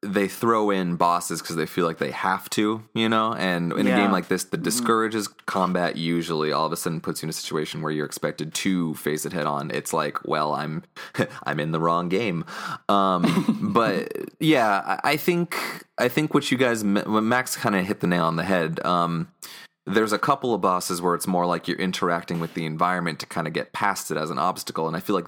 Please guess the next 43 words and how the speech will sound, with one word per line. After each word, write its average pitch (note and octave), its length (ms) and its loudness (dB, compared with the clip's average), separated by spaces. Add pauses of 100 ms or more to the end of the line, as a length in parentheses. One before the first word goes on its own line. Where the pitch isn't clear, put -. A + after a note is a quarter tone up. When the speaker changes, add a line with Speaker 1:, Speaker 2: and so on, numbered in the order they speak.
(140)
Speaker 1:
those F#2 360 2
are D#2+ 180 -2
more D#2 480 -2 (320)
in E2+ 240 0
tune E2+ 420 0
with D2+ 200 -6
the - 60 -4
game. D#2+ 260 -4
Like, F2+ 240 -2
for - 60 2
example, F#2+ 320 -2
the D#2 80 -4
shark - 380 -2
boss, C2 300 -4
that's - 400 -4 (120)
prime F2 320 -2
example, D#2+ 640 -4
Speaker 2:
Mm-hmm. G#2 200 -4 (340)
Speaker 1:
um, D#2 500 -4 (280)
of, E2+ 300 -2
like, D#2+ 280 -2
you're F2+ 180 2
in F#2+ 120 0
a F2 80 -2
tense G2+ 320 -2
situation, F2 640 -2
you E2 80 -2
have F2 160 -2
to D#2+ 80 -6
solve F2+ 360 2
this D#2+ 140 -4
puzzle, F2+ 560 0
and E2 160 -2
then D#2+ 140 -4
you D#2 120 -4
get D#2+ 400 -2
out D#2 160 2
of D2+ 80 -6
the D2+ 60 -8
danger, D2+ 520 -6
you D2 120 -8
know, C2 100 -8
that's D2+ 240 -4